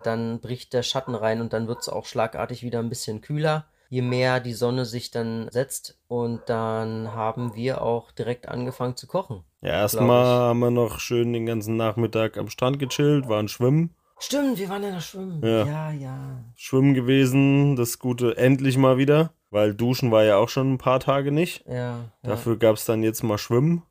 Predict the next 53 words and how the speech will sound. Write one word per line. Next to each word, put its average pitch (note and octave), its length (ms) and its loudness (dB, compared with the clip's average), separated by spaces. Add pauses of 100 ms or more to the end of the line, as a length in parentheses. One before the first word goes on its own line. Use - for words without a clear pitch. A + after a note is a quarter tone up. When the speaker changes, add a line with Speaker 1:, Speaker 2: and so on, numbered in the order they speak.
(240)
Speaker 1:
Ja, B2+ 160 -2
Speaker 2:
Auch B2 180 6
Speaker 1:
das D3 100 -2
Speaker 2:
in B2+ 100 4
der, B2 380 8
Speaker 1:
ist A2 100 -2
Speaker 2:
wir A2+ 80 2
haben A#2+ 140 2
noch B2 100 4
so A#2+ 100 0
ein A#2 60 -2
bisschen A#2+ 300 -2
hin C3 180 2
und B2 100 2
her A#2+ 200 6
überlegt. C3+ 600 0
Speaker 1:
Weil B2 160 -12
Salzwasser, A#2+ 640 -6
ne? A#2 180 -6
Speaker 2:
Genau, A#2+ 440 6
aber A2 180 4
auch A#2+ 180 2
in A#2+ 160 -2
der A2 640 4
Voraussicht, A#2 640 0
dass A2+ 160 -4
wir G2 120 -4
eben G#2 160 -2
keine A#2 360 0
Dusche B2 360 0
um, A2+ 560 -4 (160)
haben, A2+ 320 0
um G#2+ 240 -2
danach G#2 320 0
abzuduschen, A#2 560 -2
haben G#2 80 0
wir G#2 80 0
gedacht, G2+ 260 0
ja, F2+ 180 0
dann E2+ 240 -2
egal, F2 420 -2 (360)
trotzdem F#2+ 320 -6
schwimmen G#2+ 320 -2
gehen. G#2+ 340 0 (200)
Hauptsache, G2 400 -4
der F#2+ 120 0
Mock G#2 280 0
ist - 100 -2
mal A2 140 2
ein A2 100 0
bisschen A2+ 380 4
<laughs> A#2+ 100 2
weg. - 260 -2